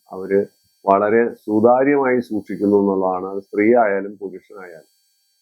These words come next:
അവര് ചെയ്യുന്നതായ ജോലി എന്തായാലും ആ ജോലിയിൽ അച്ചടക്ക ബോധവും ഉത്തരവാദിത്ത ബോധവും അവര് കാണിക്കും. കൈക്കൂലി, അഴിമതി മുതലായ കാര്യങ്ങളിലെല്ലാം അവര് തൽപരരല്ല.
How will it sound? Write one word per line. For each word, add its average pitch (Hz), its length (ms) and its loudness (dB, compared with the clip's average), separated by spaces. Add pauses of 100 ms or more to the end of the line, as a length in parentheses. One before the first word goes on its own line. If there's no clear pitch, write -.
(160)
അവര് 143 280 4
ചെയ്യുന്നതായ 165 680 2
ജോലി 139 380 4
എന്തായാലും 135 500 0
ആ 127 140 0
ജോലിയിൽ 123 520 -2
അച്ചടക്ക 123 440 -2
ബോധവും 123 460 0
ഉത്തരവാദിത്ത 110 580 0
ബോധവും 107 420 -8 (320)
അവര് 95 220 -16
കാണിക്കും. 90 380 -20 (600)
കൈക്കൂലി, 175 800 2
അഴിമതി 135 400 2
മുതലായ 123 420 0
കാര്യങ്ങളിലെല്ലാം 104 760 -8 (300)
അവര് 95 200 -20 (140)
തൽപരരല്ല. 98 800 0